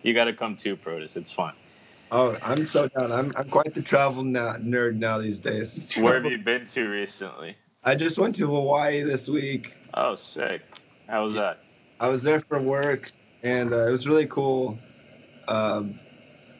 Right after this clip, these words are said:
Speaker 2: it was great. I, uh, I went whale watching. I, uh, went, went biking down the, uh,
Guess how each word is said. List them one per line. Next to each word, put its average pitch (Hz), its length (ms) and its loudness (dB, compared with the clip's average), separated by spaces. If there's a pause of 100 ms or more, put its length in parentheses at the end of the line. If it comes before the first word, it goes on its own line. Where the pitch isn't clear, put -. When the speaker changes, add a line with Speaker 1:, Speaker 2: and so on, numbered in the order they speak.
(420)
Speaker 2:
it 143 140 6
was 156 140 2
great. 143 420 2
I, 127 220 4
uh, 127 240 2
I 127 60 4
went 139 160 2
whale 139 280 4
watching. 143 800 0 (760)
I, 120 220 4
uh, 120 340 2 (680)
went, 127 440 2 (340)
went 127 260 2
biking 135 440 2
down 131 300 2
the, 123 260 2
uh, 113 360 -2